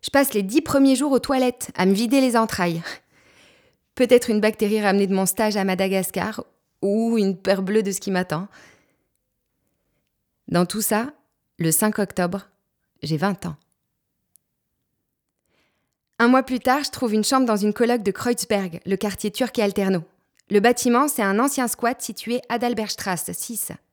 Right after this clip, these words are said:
donc on l'appelle la six. Dans le grand appart lumineux, chauffé au charbon, vivent sept, huit autres meufs, toutes plus âgées que moi.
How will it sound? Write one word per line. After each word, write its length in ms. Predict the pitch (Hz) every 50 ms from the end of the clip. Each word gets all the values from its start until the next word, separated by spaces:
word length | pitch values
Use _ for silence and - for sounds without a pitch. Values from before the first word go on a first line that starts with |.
| _
donc 240 | 185 185 226 233 -
on 40 | 190
l'appelle 340 | 175 175 175 208 220 233 196
la 100 | 208 214
six. 340 | - - 190 - - - - _ _ _ _ _ _ _ _ _ _ _ _ _ _ _ _ -
Dans 100 | - 196
le 60 | 208
grand 240 | 196 214 269 294 285
appart 300 | 277 254 269 254 - - -
lumineux, 360 | 233 220 208 202 208 226 247
chauffé 280 | - 247 214 - -
au 40 | 208
charbon, 480 | 190 - 240 220 214 190 202 226 254 - _ _ -
vivent 320 | 190 175 214 247 240 247
sept, 320 | - - 285 285 277 285
huit 260 | - - 269 277 - -
autres 220 | - 247 240 - 233
meufs, 320 | 220 208 247 - - - _ - - _ _ -
toutes 160 | - 330 330
plus 200 | - - 285 254
âgées 200 | 247 233 220 208
que 100 | - 202
moi. 180 | 170 170 175